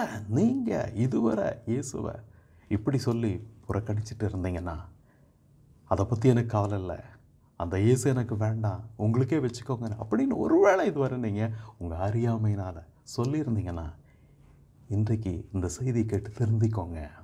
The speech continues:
நரகத்துக்கு போனதுக்கப்புறம் உங்களுடைய வாழ்க்கையில ஒரு மாற்றத்தையும் உங்களால செய்ய முடியாது. எப்போ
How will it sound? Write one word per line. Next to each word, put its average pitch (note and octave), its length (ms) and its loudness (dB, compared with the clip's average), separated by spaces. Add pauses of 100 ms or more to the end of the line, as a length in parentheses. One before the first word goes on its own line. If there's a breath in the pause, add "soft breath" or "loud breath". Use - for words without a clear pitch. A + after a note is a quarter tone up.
(960 soft breath)
நரகத்துக்கு A2+ 520 4 (100)
போனதுக்கப்புறம் A3 760 2
உங்களுடைய F2+ 340 -6
வாழ்க்கையில B2 600 -6
ஒரு C#3+ 300 2
மாற்றத்தையும் G3+ 640 2
உங்களால A2+ 340 0 (360 soft breath)
செய்ய F#2+ 320 -2
முடியாது. A2+ 560 -2 (1700 soft breath)
எப்போ C4 640 0